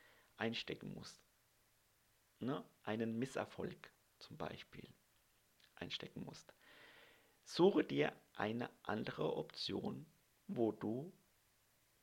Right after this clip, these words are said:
wieder rausschöpfen kannst, wieder, äh, andere Erfahrungen machen kannst. Denn jede Erfahrung bringt neue Chancen. Jeder Misserfolg bringt neue Chancen. Denn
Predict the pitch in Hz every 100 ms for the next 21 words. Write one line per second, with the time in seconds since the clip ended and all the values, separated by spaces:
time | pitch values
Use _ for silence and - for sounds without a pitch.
0 | - 101 - - - - _ _ _ _
1 | _ _ - 156 - 131 - - - -
2 | - - 113 120 - - 120 - - -
3 | - - - - _ _ - 117 127 -
4 | - - 170 190 120 101 95 - 98 -
5 | - - - - _ _ _ _ _ _
6 | - 107 101 107 165 - - - - 117
7 | 175 180 - _ _ _ _ _ _ _
8 | _ _ _ _ _ _ - 110 - 107
9 | 98 - 143 131 156 - - - - -
10 | - 107 104 104 - - - - - -
11 | - - 110 110 123 151 147 - 98 -
12 | _ - - - - - - 131 147